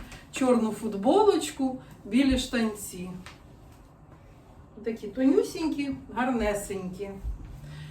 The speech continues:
І зараз дру-, другі вдіну. І ось такі другі. Вони,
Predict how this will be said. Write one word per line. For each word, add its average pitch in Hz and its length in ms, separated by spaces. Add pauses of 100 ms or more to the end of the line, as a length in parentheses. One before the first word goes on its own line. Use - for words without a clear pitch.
(180)
І 294 200
зараз 262 360
дру-, 202 340
другі 208 320
вдіну. 196 440 (1400)
І 320 180
ось 294 200
такі 269 300
другі. 190 540 (540)
Вони, 285 760